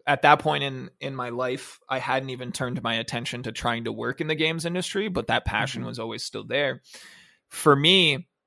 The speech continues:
Speaker 1: it was definitely a unique experience where people that I know who had never touched a video game in their life went and spent four hundred, five hundred dollars to get a Switch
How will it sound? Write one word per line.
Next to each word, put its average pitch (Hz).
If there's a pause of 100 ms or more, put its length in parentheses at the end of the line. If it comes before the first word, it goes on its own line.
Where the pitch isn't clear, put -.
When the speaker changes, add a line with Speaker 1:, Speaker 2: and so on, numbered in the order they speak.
(160)
Speaker 1:
it 135
was 131
definitely 175
a 147
unique 135
experience 139
where 127
people 170
that 165
I 139
know 127
who 131
had 127
never 131
touched -
a 127
video 123
game 120
in 117
their 113
life 117 (280)
went 131
and 131
spent 123
four 123
hundred, 120
five 117
hundred 120
dollars 117
to 117
get 117
a -
Switch -